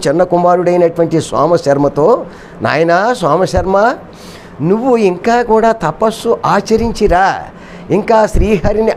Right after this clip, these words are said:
అర్చించిరా, అప్పుడు వైకుంఠానికి చేరుకుందువు గాని" అని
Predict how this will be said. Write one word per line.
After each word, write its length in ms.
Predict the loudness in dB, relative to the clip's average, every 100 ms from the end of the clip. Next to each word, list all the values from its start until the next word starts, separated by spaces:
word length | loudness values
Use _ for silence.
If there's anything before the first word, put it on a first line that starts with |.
| -4
అర్చించిరా, 840 | -6 -4 -4 -2 0 2 2 0 -4 -12 -18 -6
అప్పుడు 280 | -4 0 0
వైకుంఠానికి 760 | 2 0 0 -2 -2 -2 0 -2
చేరుకుందువు 600 | 0 2 2 2 2 2
గాని" 300 | 0 -2 -6 -12 -16 -6
అని 480 | 0 2 2 0